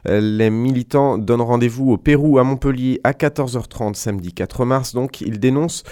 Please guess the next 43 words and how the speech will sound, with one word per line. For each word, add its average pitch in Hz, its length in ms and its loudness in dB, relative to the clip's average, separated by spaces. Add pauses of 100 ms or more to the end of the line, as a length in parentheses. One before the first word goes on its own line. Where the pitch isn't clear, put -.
(260)
une 120 80 -4
situation 123 680 -2
écologique 127 680 0
mondiale 123 760 2
de 131 80 2
plus 123 280 -4
en 117 80 0
plus 104 160 -8
sombre 127 320 -2
et 113 40 2
des 107 220 -2
inégalités 123 640 0
sociales 120 560 0
et 104 60 -4
climatiques 139 680 -4
aggravées 131 540 2
dans 120 100 2
le 104 80 0
monde 107 220 0
entier. 131 340 0 (340)
Ils 104 160 0
affirment 107 360 2
que 101 160 -4
cent 104 240 -4
entreprises 104 460 -6
sont 110 120 -4
responsables 110 480 -2
à 110 60 0
soixante 131 500 -4
et 123 80 0
onze 123 220 -4
pour 123 180 -8
cent 117 180 -2
des 120 240 -2
émissions 127 400 -4
de 101 100 -2
gaz 101 260 0
à 95 40 2
effet 92 200 -2
de - 40 -10
serre 120 280 2
et 117 60 -2
demandent 113 340 -2